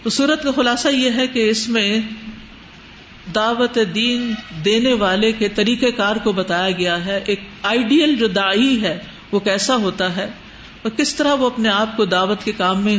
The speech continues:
کھپا لیتا ہے۔ اور پھر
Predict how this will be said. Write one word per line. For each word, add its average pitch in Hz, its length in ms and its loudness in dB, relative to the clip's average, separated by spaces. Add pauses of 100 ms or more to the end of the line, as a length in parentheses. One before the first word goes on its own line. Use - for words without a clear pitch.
کھپا 208 300 -2
لیتا 185 420 -2
ہے۔ 190 100 -6 (960)
اور 214 180 0
پھر 269 220 0